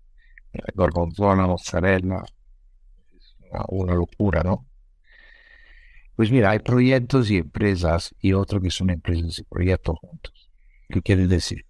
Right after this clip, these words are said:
Y las marcas, la Piedrita, una, una empresa que trabaja y da de comer a mucha gente. Ya esa es una, una responsabilidad que está haciendo ver un trabajo a cocineros,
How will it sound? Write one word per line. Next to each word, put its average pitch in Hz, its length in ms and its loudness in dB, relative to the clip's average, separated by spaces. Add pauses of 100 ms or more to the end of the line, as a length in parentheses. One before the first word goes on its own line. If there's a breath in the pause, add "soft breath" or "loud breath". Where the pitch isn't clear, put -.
(120)
Y 101 100 -4 (280)
las 98 160 -6
marcas, 117 640 2 (720)
la 95 120 -2
Piedrita, 101 680 0 (480)
una, 92 420 -10
una - 140 -20
empresa 101 640 0 (400)
que 85 140 -8
trabaja 107 440 0
y 107 40 2
da 85 140 2
de 87 120 -4
comer 90 300 -4
a 85 60 -2
mucha 85 280 -6
gente. 87 340 -6
Ya 104 160 2
esa 113 200 0
es 95 100 -2
una, 90 220 0 (180)
una 82 140 -6
responsabilidad 87 920 -2
que 80 100 -6
está - 180 -6
haciendo 98 320 -2
ver 107 180 0 (480 loud breath)
un 101 180 -2
trabajo 95 520 0
a 82 100 -2
cocineros, 92 880 -2